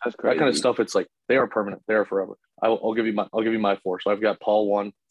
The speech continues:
Speaker 2: um, lead singer songwriter. I think he's the most responsible for the, like, the majority of,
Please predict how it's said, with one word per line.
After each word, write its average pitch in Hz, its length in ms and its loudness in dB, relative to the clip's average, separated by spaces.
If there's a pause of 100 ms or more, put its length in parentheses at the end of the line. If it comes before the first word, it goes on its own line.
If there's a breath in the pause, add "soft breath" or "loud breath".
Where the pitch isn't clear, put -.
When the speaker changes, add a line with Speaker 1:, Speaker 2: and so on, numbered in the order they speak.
(220)
Speaker 2:
um, 95 420 -6
lead 104 220 -2
singer 104 200 0
songwriter. 98 540 0
I - 40 -2
think 95 160 -8
he's 95 100 -10
the 95 60 -6
most 95 140 -2
responsible 95 460 -4
for - 140 -6
the, 98 180 -12
like, 92 120 -4 (540 loud breath)
the 104 60 2
majority 98 460 4
of, 95 140 2